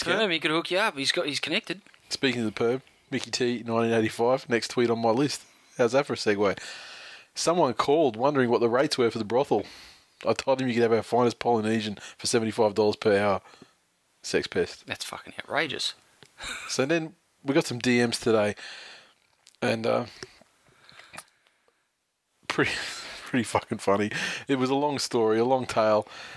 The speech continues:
Speaker 1: and so, uh, the Mister X, as he'll be known, 'cause he didn't want to be identified,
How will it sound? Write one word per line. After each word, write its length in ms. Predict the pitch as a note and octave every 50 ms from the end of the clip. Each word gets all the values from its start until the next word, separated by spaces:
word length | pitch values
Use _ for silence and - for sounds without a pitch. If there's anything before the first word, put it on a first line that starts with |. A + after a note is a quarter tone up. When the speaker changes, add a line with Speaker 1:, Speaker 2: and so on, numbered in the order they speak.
| - -
Speaker 1:
and 180 | - A2 A2 G#2+
so, 300 | - A#2+ A2+ A2+ A2+ A2
uh, 240 | A2+ A2 A2 A2 A2
the 280 | G#2+ G#2 B2 B2 A2+ -
Mister 300 | C#3+ D#3 C#3 - A#2+ G2+
X, 380 | A2+ G#2+ - - - - - - - -
as 160 | - F#2+ F#2 G2+
he'll 120 | A2+ A2
be 120 | G#2 G#2
known, 260 | G#2 G#2+ G#2+ G#2+ G#2+ A2
'cause 180 | G#2+ - A#2
he 60 | A2
didn't 200 | A2 B2 B2+ A#2+
want 120 | A2+ A2+ G#2+
to 40 | G#2
be 120 | F2+ G#2+
identified, 640 | G#2 G2+ F#2 G#2+ G#2 G2+ G2+ - - A2 G#2 G#2+ A2